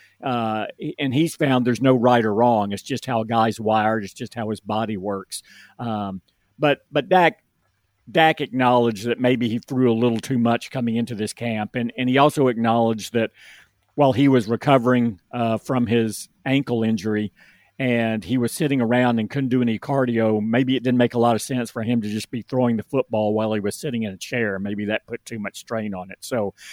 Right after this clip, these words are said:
I, I, I just think he put a, probably a little too much wear and tear on it. Uh, he, he always talked about not wanting to overcompensate, the, the importance of his fundamentals and his footwork as he was coming back, because he knew that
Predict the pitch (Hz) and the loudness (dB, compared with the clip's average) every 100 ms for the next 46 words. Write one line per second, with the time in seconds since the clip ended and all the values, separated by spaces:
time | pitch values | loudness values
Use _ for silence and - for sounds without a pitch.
0 | - - - - - 180 - 185 165 143 | -10 -6 -4 -2 4 4 6 4 6 2
1 | 151 131 - 120 127 117 113 - - 131 | 2 -2 -2 -4 -2 0 0 0 0 2
2 | 113 110 110 110 117 107 117 107 - 113 | 2 0 0 2 2 0 -4 -4 -4 -4
3 | 113 107 101 - 120 110 - 107 101 - | -2 -2 -4 -6 -4 -4 -2 -4 -4 -10
4 | - _ _ _ _ 131 113 101 95 - | -16 _ _ _ _ -8 -4 -4 -4 -8
5 | _ _ - - 131 180 175 160 - 147 | _ _ -12 -10 0 6 8 8 6 6
6 | 147 143 127 120 113 120 135 135 123 127 | 6 6 2 2 2 2 2 4 2 2
7 | 120 135 131 131 113 - 139 131 - 107 | 2 2 4 4 2 -2 0 0 0 -6
8 | - 117 101 - 110 127 - 127 123 120 | -8 -6 -6 -6 -4 -4 -4 -2 2 2
9 | 104 143 139 127 - 127 113 - 139 123 | 2 4 4 2 -2 -4 -4 -2 0 2
10 | 113 120 120 113 120 104 - 156 147 120 | 2 4 4 2 0 -4 -2 2 2 2
11 | 110 104 - _ - - _ _ - 139 | 0 0 -4 _ -20 -20 _ _ 0 2
12 | 131 120 - 160 139 123 90 123 127 104 | 4 2 2 0 2 2 2 4 4 2
13 | - _ - - _ 156 131 117 127 123 | -2 _ -20 -20 _ -2 0 2 2 6
14 | 147 147 135 117 143 | 6 8 6 2 -4